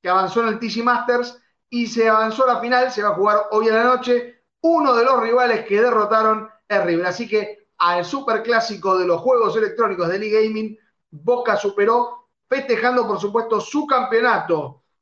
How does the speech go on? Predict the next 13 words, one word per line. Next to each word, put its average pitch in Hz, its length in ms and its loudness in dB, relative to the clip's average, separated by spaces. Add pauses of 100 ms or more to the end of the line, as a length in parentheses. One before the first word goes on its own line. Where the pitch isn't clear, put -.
(100)
de 175 320 -2
Counter-Strike 220 520 0
que 214 120 -2
con-, 196 240 -2
obtuvieron 202 480 -2
el 196 120 0
veintinueve 240 680 0
de 208 80 4
julio 233 640 -2 (260)
ante 247 600 0
L 254 120 2
R 247 320 4
B 220 300 4